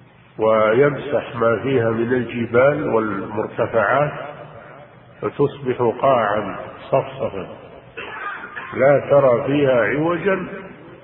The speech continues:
ولا أمتا. ويسألونك عن الجبال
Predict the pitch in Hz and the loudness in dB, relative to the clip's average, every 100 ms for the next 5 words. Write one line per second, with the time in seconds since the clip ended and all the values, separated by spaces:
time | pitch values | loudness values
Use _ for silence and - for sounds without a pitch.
0 | - - - - - 98 127 143 135 120 | -20 -20 -20 -20 -6 2 4 4 2 2
1 | 127 113 101 - - - - - - - | 0 -2 -4 -10 -12 -12 -16 -20 -20 -20
2 | - - - - - 101 98 120 117 135 | -20 -20 -20 -18 -10 -8 -8 -4 0 2
3 | 139 135 135 120 135 135 127 120 113 110 | 4 2 2 2 4 2 -2 -2 0 4
4 | 120 135 196 - | 6 6 4 -4